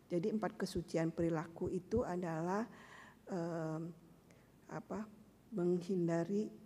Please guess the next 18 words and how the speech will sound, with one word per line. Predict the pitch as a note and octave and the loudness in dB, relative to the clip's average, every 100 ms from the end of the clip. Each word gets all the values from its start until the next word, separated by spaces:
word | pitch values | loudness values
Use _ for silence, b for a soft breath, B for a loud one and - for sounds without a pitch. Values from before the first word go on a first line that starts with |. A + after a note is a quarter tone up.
| - - | -20 -8
ya | D#3+ F3+ - | -4 -4 -8
dari | - E3 E3 F#3+ F#3+ - | -4 0 2 0 0 -4
melanggar | F#3 E3+ E3+ E3 E3+ E3+ | -4 -2 0 0 0 2
winaya, | F3 E3+ D#3+ E3 G#3+ - - - - - | 4 2 2 2 2 0 -8 -20 -20 -6
kemudian, | F3+ F3 E3+ F3 F3+ G#3+ B3 - - - - - - - - - - B B B B B - F#3 | 0 2 4 4 4 2 -2 -10 -20 -20 -20 -20 -20 -20 -20 -20 -20 B B B B B -6 0
eh, | E3 E3 E3 E3 E3+ - | 2 2 0 -2 -4 2
indriya | F#3 F3+ F#3 | 2 6 6
samwara | F3+ E3+ E3+ E3+ E3 F3+ | 6 6 6 4 2 0
sila | - F3 F#3 A3+ A#3+ | 0 2 4 2 0
adalah, | F3+ E3+ E3 F#3 F#3+ G#3+ B B B B - | -2 -2 0 0 0 -4 B B B B -4
eh, | E3+ | 0
menghindari | F3 F#3 F3+ E3+ E3+ F3+ G#3+ | 0 0 2 4 4 4 6
mengikuti | F3+ E3+ E3+ E3+ - - G3+ G#3+ G#3+ | 6 4 2 -4 -4 -2 0 0 0
kemauan | F3+ E3+ E3 E3+ E3+ E3 - | 0 2 4 4 4 2 0
panca | E3 E3+ E3+ | 2 2 2
indera | F3+ E3+ E3 D#3+ - - - | 2 2 2 0 -2 -8 -16
gitu. | - - F3+ A3+ - B B B - | -16 -2 0 0 -2 B B B -6
Kemudian | F#3 F3 D#3+ F3 F#3 G#3+ | 0 2 2 4 4 2